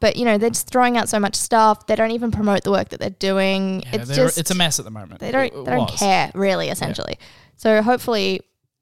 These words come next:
Speaker 1: hopefully this, like, I don't know, brings a little bit of more care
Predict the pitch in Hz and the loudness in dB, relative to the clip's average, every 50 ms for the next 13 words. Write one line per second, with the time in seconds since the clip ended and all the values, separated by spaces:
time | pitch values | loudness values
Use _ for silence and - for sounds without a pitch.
0 | _ _ - 233 247 285 - 349 330 294 294 262 - - - 214 196 202 - - | _ _ -6 0 0 0 2 2 0 2 0 -2 -2 -2 -2 -2 -2 -2 -4 -4
1 | - 214 196 196 190 190 190 196 196 196 202 202 196 196 196 196 190 196 190 196 | -2 0 0 0 0 0 0 0 0 0 0 0 -2 -2 -2 -2 -2 -2 -2 -2
2 | 190 190 190 196 185 185 180 175 175 170 165 - _ _ _ - - - 175 160 | -2 -2 -2 -2 -2 0 0 0 -2 -2 -4 -6 _ _ _ -12 -4 -2 0 2
3 | - 214 240 | 2 2 0